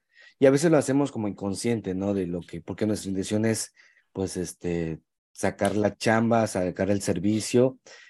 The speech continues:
pero, pues, a veces podemos perder eso, ¿no? Y mucha gente que ya lleva mucho tiempo en la renovación, que se ha quedado con ese concepto, ¿no? Es que soy muy aparte, ¿no? Pero como decíamos en un retiro de servidores,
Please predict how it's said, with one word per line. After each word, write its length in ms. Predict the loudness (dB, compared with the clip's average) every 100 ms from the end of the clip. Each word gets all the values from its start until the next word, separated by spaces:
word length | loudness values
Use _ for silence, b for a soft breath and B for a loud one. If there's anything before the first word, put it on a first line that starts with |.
| B
pero, 140 | -8 -6
pues, 160 | -2
a 40 | -2
veces 220 | -2 -4
podemos 480 | -6 -2 0 -2 -2
perder 380 | -4 -2 -2 -2
eso, 260 | -4 -2
¿no? 140 | 2 4
Y 280 | 8 8 10
mucha 340 | 8 8 6
gente 520 | 6 4 6 4 4 B B B -2
que 520 | 4 6 6 6 2
ya 140 | 2
lleva 220 | 2 2 2
mucho 280 | 0 -2
tiempo 260 | -2 -2 0
en 40 |
la 80 | 0
renovación, 800 | 0 -2 -2 -4 -6 -4 -4 -6 _ _ _ _ _ _ -2
que 160 | 0
se 140 | 2 2
ha 100 | 2
quedado 320 | 4 4 4
con 140 | -2
ese 200 | -4 -6
concepto, 440 | -8 -8 -6 -8 -8
¿no? 100 | -10
Es 80 | -8
que 120 | -10
soy 420 | -12 -12 -8 -6
muy 220 | -4 -4
aparte, 460 | -6 -6 -8 -8 -8
¿no? 160 | -8 -6
Pero 260 | -6 -6 b b b b b
como 220 | -6 -2
decíamos 720 | -2 -2 0 0 2 0 -2
en 100 | -2
un 80 | -2
retiro 240 | -2 0 0
de 60 |
servidores, 600 | 0 2 4 6 4 -2